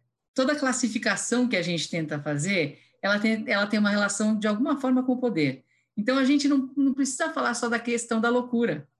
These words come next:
né? A classificação,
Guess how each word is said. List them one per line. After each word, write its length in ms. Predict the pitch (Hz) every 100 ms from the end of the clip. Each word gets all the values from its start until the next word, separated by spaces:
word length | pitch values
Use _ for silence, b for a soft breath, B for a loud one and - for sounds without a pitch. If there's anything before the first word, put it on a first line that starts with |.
| _ _ _ -
né? 300 | 160 190 B B B
A 80 | 175
classificação, 1200 | 220 233 254 254 247 220 202 - 254 277 160 -